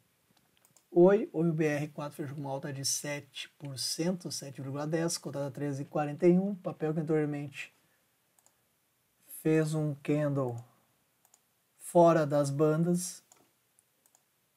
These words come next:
Deixa eu desenhar aqui pra ilustrar. Fez um candle fora das bandas de decisão. Fez um outro candle mostrando indecisão.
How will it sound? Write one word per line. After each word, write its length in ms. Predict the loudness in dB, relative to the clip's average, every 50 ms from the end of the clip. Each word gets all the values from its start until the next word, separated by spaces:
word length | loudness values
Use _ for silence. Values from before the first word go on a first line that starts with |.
| _ _ _
Deixa 260 | _ _ _ _ -16
eu 100 | -14 -12
desenhar 440 | -12 -10 -12 -12 -12 -14 -12 -12 -12
aqui 480 | -14 -14 _ -6 -4 -4 -4 -4 -6 -10
pra 160 | -12 -14 -14
ilustrar. 640 | -14 -16 -16 -16 -18 -14 -8 -6 -4 -4 -4 -4 -6
Fez 260 | -8 -6 -6 -4 -4
um 80 | -4 -4
candle 340 | -2 0 0 2 0 -2 -4
fora 400 | -4 -4 0 2 2 2 2 2
das 180 | 0 -2 -2
bandas 220 | -2 -2 -2 -2 -2
de 60 | -2
decisão. 640 | -2 -2 -2 -2 -2 0 2 4 4 2 2 0 -4 -10 _ _ _ _ _ _ _ _ _ _ _ _ _ _ _ _ _ _ _ _ _ _ _
Fez 220 | -2 0 0 4
um 60 | 4 6
outro 320 | 6 6 4 2 -4 -8
candle 460 | -4 -2 0 0 0 -2 -4 -6 -8
mostrando 580 | -8 -10 -12 -12 -10 -8 -6 -6 -4 -4 -4 -2
indecisão. 720 | 2 2 2 2 0 -2 -4 -4 -2 -2 -2 -2 -4 -6